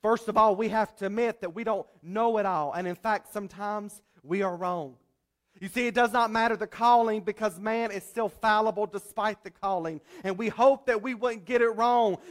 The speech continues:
but sometimes we do. And we have to make sure that no matter how long we've been serving the Lord,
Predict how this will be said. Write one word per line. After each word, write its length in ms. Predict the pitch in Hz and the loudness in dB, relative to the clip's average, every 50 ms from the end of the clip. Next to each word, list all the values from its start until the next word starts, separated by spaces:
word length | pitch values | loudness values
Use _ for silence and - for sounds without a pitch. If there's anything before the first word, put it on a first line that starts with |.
| 302 - | 0 2
but 220 | 220 220 - - | 2 2 2 2
sometimes 720 | - 269 277 277 226 - 247 262 262 269 262 233 - 196 | 2 2 2 2 -2 -4 -2 0 0 0 0 -4 -8 -8
we 180 | 214 269 254 233 | -6 -6 -6 -4
do. 420 | 175 262 269 269 262 240 208 175 - - - | -2 -2 -2 -2 -2 -4 -6 -8 -10 -8 -6
And 140 | 208 208 190 | -6 -4 -4
we 80 | 240 | -4
have 320 | - - 240 262 262 262 - | -2 0 0 0 0 -2 -6
to 80 | 269 | -6
make 200 | 240 254 254 - | -4 -4 -4 -4
sure 240 | - - - 262 254 | -6 -8 -6 -6 -4
that 120 | 190 233 220 | -4 -4 -2
no 140 | 220 220 226 | -2 -2 0
matter 240 | 226 220 208 190 | 0 2 2 0
how 340 | 175 156 208 233 269 285 277 | 0 -2 0 0 0 0 2
long 300 | 262 262 254 254 247 240 | 2 2 4 4 2 2
we've 160 | 233 247 202 | -2 -4 -2
been 120 | 226 226 214 220 - | -2 -2 -2 -2 -2
serving 240 | - 247 247 220 226 | 0 0 0 0 -4
the 80 | 226 220 | -6 -4
Lord, 320 | 220 208 202 196 190 | -2 0 2 2 0